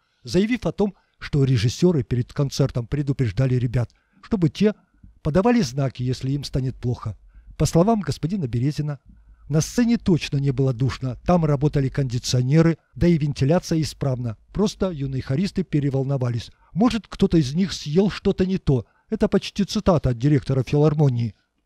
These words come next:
Но медицинская помощь после концерта никому из них не понадобилась, уточнил Березин. В подтверждение своих слов он предоставил сми запись с концерта, на которой видно, что у некоторых девчонок и мальчишек действительно подкашивались ноги,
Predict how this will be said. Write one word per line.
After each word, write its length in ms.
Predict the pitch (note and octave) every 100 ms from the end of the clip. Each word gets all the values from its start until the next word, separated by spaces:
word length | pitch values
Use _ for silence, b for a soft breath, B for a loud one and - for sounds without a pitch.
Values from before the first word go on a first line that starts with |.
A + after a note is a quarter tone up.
| -
Но 200 | C#3+ A#3
медицинская 680 | A#3 F#3+ F#3 - G#3 - F3
помощь 380 | - A#3+ D#3+ - -
после 320 | F#3 - D3+
концерта 500 | D#3+ D3 D3+ B2+ C3+
никому 380 | C#3+ - D3+ D3+
из 160 | A#2
них 240 | C#3+ G3 -
не 140 | F3
понадобилась, 760 | - F3 C#3 A#2+ A#2 A#2+ A#2+ -
уточнил 440 | C3 C#3 - D3
Березин. 500 | C#3 B2+ B2+ A#2+ A#2 -
В 80 | -
подтверждение 640 | D#3+ - D#3+ C#3+ A3 G3+
своих 320 | D#3 - C#3+ A#2+
слов 240 | - G3+ -
он 200 | E3 F3+
предоставил 600 | - B2+ C3+ - D3 C3
сми 280 | - D#3+ G3+
запись 460 | D#3+ D3 B2 A#2
с 40 | -
концерта, 560 | C3 B2 B2+ B2 - - _ -
на 100 | B2
которой 340 | - D3 A#3 A#3
видно, 380 | D#3 D3+ C#3+
что 160 | C3 C#3
у 60 | C3
некоторых 420 | C3+ - C3 G#2+
девчонок 440 | A2+ - B2+ A#2+
и 40 | A#2
мальчишек 520 | A#2 - F3+ F3+ _ _ _ -
действительно 600 | C#3 - E3 - F#3+ F3+
подкашивались 760 | C#3+ - C3+ - C#3+ - -
ноги, 340 | C#3+ B2 G#2+